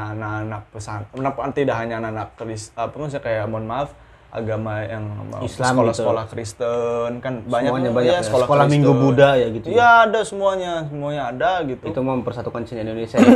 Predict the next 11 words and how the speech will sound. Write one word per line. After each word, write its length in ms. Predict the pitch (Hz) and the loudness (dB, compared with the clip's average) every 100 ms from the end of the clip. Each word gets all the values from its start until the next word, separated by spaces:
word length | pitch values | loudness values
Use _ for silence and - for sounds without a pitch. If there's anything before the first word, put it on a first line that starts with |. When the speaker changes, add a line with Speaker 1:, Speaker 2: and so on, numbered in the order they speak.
| 202 | 6
Speaker 1:
<clears throat> 160 | 185 | 4
Iya, 180 | 196 180 156 143 139 | 8 10 10 6 4
karena 300 | 151 185 226 | 0 2 2
memang 320 | 196 190 214 | 2 0 0
di 320 | 165 156 147 | 2 2 0
situ 560 | 135 143 - 214 185 - | -4 -6 0 2 2 0
China 300 | 151 147 359 | -4 -4 -2
tidak 500 | 196 135 127 - - | 0 2 2 0 -8
menutup 1040 | 127 135 131 127 127 131 131 131 202 202 - | -8 0 2 2 2 0 -4 0 -2 -2 -12
untuk, 320 | 143 127 - - - - - - _ - - - - - | -10 -4 -6 -6 -20 -20 -20 -20 _ -20 -20 -20 -20 -18
untuk 540 | - 143 147 139 135 | -10 -4 -2 -2 -2